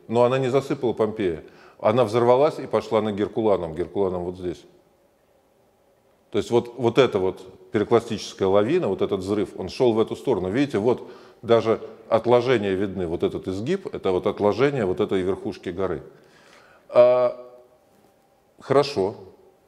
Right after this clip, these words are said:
А, то есть это вот теперь страшилка. Вот страшно ли жить в Неаполе? Это вот снято как раз от дома моего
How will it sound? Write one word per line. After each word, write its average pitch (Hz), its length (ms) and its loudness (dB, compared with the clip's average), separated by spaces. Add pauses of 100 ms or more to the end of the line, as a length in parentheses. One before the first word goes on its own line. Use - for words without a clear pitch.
(600)
А, 104 280 2
то 107 140 -2
есть 107 140 -2
это 143 180 4
вот 113 240 0 (1700)
теперь 175 320 4
страшилка. 117 800 -2
Вот 101 100 -2
страшно 170 440 0
ли 110 160 0
жить 139 320 -6 (760)
в 98 60 -8
Неаполе? 92 460 -4 (3750)
Это 117 200 2
вот 127 180 4
снято 165 420 0
как - 200 -4
раз 123 280 0
от 104 380 -4
дома 113 240 4
моего 104 580 0